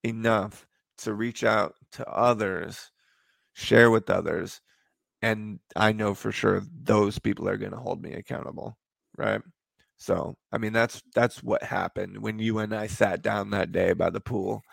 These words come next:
and said, "Gut level." That's what happened, is that you, uh, by me opening the door and opening up, you then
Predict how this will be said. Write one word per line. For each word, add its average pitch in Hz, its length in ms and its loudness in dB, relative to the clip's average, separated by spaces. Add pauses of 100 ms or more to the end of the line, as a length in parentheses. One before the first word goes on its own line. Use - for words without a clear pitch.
(200)
and 104 140 -10
said, 101 240 2
"Gut 95 200 2
level." 101 240 0
That's 107 260 0
what 110 140 0
happened, - 480 -6 (400)
is 104 160 -4
that 101 180 -2
you, 110 540 4 (580)
uh, - 80 -6 (160)
by 107 260 4
me 113 260 2
opening 117 500 4
the 117 100 -4
door 101 360 -4
and - 200 -6
opening 113 480 -2
up, - 340 6 (420)
you 113 320 -4
then 107 360 0